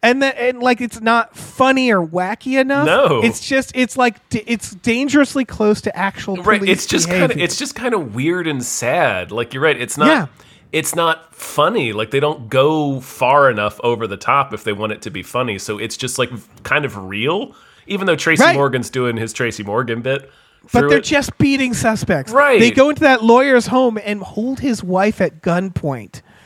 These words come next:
Speaker 1: Um, and it's supposed to be funny.
Speaker 2: Yeah, it's
Speaker 1: I,
Speaker 2: supposed to be
Speaker 1: because
Speaker 2: funny
Speaker 1: Bruce Willis
Speaker 2: because
Speaker 1: acts, like, zany about it.
Speaker 2: and it's,
Speaker 1: but
Speaker 2: and,
Speaker 1: it's like,
Speaker 2: and it's Fred Armisen doing a,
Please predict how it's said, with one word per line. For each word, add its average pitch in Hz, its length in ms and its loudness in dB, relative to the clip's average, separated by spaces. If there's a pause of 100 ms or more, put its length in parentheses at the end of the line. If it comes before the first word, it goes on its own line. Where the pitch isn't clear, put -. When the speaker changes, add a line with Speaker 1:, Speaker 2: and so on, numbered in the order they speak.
(260)
Speaker 1:
Um, 190 320 4
and 202 140 0
it's 196 140 -6
supposed 220 240 2
to - 80 -20
be 214 100 2
funny. 170 640 0 (320)
Speaker 2:
Yeah, 139 100 4
it's 147 180 2
Speaker 1:
I, 220 80 6
Speaker 2:
supposed 190 220 4
to 214 60 0
be 185 60 0
Speaker 1:
because 214 140 2
Speaker 2:
funny 233 240 6
Speaker 1:
Bruce - 60 0
Willis 226 260 6
Speaker 2:
because 202 100 2
Speaker 1:
acts, 202 300 2
like, 185 180 0
zany 214 640 2
about 151 340 -2
it. 131 100 -4
Speaker 2:
and 147 120 4
it's, 143 260 0
Speaker 1:
but 214 140 6
Speaker 2:
and, - 20 6
Speaker 1:
it's 196 160 0
like, 196 140 4
Speaker 2:
and 170 80 0
it's 139 160 -2
Fred 151 240 2
Armisen 131 520 0
doing 131 240 -2
a, 113 120 -4